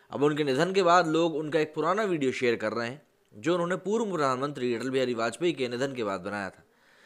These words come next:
जिस वीडियो की बात यहाँ की जा रही है उसे वामपंथी मीडिया संस्थान द वायर के YouTube चैनल पर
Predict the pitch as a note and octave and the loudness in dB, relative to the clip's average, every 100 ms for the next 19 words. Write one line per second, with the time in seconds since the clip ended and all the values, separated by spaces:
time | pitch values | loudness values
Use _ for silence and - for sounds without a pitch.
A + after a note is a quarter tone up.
0 | - _ C3+ D3 E3+ G3 C4+ A3+ A#3 A3 | -20 _ -6 0 2 2 2 6 6 6
1 | A3+ G3+ G3+ F#3+ F3+ F3+ A3 C4+ A#3+ E3 | 2 -2 0 2 2 2 -2 -2 2 2
2 | E3 D#3+ D#3+ D3+ D3 E3 E3 D#3+ D3+ C3+ | 2 -2 -4 -2 -2 2 2 2 -6 -2
3 | C#3+ C#3 A#2 B2 E3 F3 D#3+ C#3+ C3 C3+ | -2 0 0 2 2 2 0 0 0 -2
4 | A#2+ B2+ D3+ D3+ C3+ C#3+ | -2 -2 -2 0 2 0